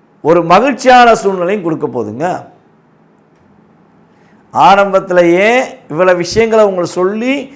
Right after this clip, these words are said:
இந்த ரெண்டாயிரத்தி இருபத்தி நாலுல இவ்வளவு கிடைக்குன்னு சொல்றேன்னா, நீங்க அவ்வளவு தூரம் போன வருடத்துல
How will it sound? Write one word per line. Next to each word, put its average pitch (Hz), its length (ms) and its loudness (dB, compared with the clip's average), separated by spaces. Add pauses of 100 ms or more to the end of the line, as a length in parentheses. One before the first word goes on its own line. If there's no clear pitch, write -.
(180)
இந்த 160 180 -2
ரெண்டாயிரத்தி 220 420 4
இருபத்தி 196 260 0
நாலுல 190 200 2
இவ்வளவு 170 240 0
கிடைக்குன்னு 196 360 -2
சொல்றேன்னா, 156 340 0 (440)
நீங்க 156 220 -4 (140)
அவ்வளவு 180 420 4
தூரம் 202 360 2
போன 175 160 2 (140)
வருடத்துல 175 500 0